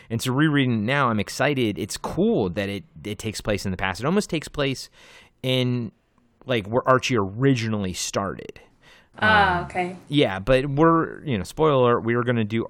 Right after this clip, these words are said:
Speaker 1: Afterlife with Archie next, and you'll see that Sabrina's in that, but
Speaker 2: Yes.
Speaker 1: she's not, like, a huge, uh, thing. She sort of is, but yeah, it's, it, but also Sabrina's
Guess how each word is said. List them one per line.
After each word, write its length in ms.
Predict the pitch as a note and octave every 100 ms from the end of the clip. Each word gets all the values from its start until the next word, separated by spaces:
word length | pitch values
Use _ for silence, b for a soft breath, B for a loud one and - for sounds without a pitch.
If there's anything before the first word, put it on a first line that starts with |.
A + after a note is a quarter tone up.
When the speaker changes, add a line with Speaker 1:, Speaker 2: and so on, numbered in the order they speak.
| -
Speaker 1:
Afterlife 500 | A2 - A2 G#2 -
with 160 | F#2+ -
Archie 300 | G#2 - F#2+
next, 360 | A2 G#2+ -
and 160 | G2 G2
you'll 160 | A2+ C3
see 220 | - D3
that 100 | A#2
Sabrina's 440 | - A2 A2+ G2
in 80 | F#2+
that, 240 | G#2 G#2+
but 80 | G#2
Speaker 2:
Yes. 0 |
Speaker 1:
she's 160 | - A#2+
not, 140 | C#3
like, 180 | B2+ B2+
a 60 | G#2
huge, 520 | - A2+ A2 G#2 - B B B -
uh, 180 | G#2+
thing. 680 | F2+ - A2+ G2 E2 E2 - -
She 140 | -
sort 240 | D#3 G3 B2+
of 100 | F#2+
is, 220 | F2+ F2
but 240 | - G#2+
yeah, 240 | A2+ F2+ D2
it's, 260 | A2+ -
it, 220 | - - -
but 80 | -
also 280 | G3 - D#3
Sabrina's 560 | - C3+ C3+ B2+ -